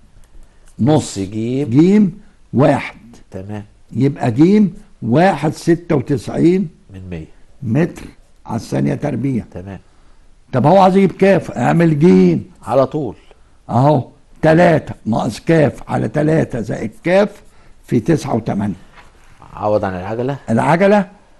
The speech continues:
Speaker 1: ب
Speaker 2: واحد وستة وتسعين من مية.
Speaker 1: آه. بتساوي تلاتة ناقص كاف على تلاتة زائد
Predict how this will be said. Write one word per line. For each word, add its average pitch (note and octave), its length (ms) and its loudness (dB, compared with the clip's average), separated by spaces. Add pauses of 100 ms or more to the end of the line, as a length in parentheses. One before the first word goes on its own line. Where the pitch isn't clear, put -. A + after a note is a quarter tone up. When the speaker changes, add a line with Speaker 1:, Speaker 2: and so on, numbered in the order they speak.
Speaker 1:
ب C#3 420 0 (100)
Speaker 2:
واحد G2+ 280 -4
وستة F#2+ 240 -12
وتسعين G2+ 220 -10
من F#2+ 140 -14
مية. B2+ 220 -12 (420)
Speaker 1:
آه. F2+ 220 -6 (300)
بتساوي A#2 480 0 (280)
تلاتة C3+ 500 0
ناقص A2+ 320 -10
كاف F#3 380 -2 (280)
على A#2+ 220 -4
تلاتة B2+ 480 -2
زائد - 300 -8